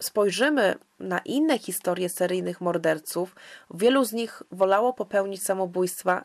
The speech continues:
jeszcze przed rozpoczęciem procesu lub w trakcie jego trwania. Moi drodzy, tym akcentem kończy się ta makabryczna historia Karla Denke.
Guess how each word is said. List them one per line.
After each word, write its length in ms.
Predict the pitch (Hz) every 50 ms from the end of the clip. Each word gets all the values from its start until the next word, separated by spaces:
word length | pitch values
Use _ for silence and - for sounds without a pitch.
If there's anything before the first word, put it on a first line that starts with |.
| _ -
jeszcze 400 | - 175 180 202 233 - - 226
przed 180 | - - 196
rozpoczęciem 680 | 190 190 185 - - 185 180 - 190 180 180 - 185 180
procesu 580 | - - 170 - - 170 170 - - 180 185 185 - - - - - _ -
lub 280 | - 208 240 226 - - - _ _
w 100 | _ -
trakcie 500 | - - 202 202 208 214 - - - 202
jego 200 | 190 180 175 175
trwania. 540 | 175 - - - - 165 165 160 - - - - _ _ _ _ _ _ _ _ _ _ _ _ _ _ _ _ _ _ _ _ _ _ _ _ _ _ _ _ _ _ _ _ _ _ _ _ _ _ _ _ _ _ _ -
Moi 300 | 214 247 277 294 269 202
drodzy, 360 | 185 160 156 156 - - - - _ _ _ _ _ _ _ _ _ -
tym 160 | 269 302 370
akcentem 680 | 349 - - - - 175 165 160 - 160 170 196 226 - _ _ _ _ _ _ _ _ _
kończy 360 | - - - 233 269 262 - 247
się 120 | - 196
ta 120 | - 190
makabryczna 600 | 185 190 185 185 - 190 180 202 202 - 220 202
historia 440 | 190 - 185 - - 190 180 180 170
Karla 340 | - - 185 180 185 180 170
Denke. 460 | 165 170 165 160 - - 156 156 175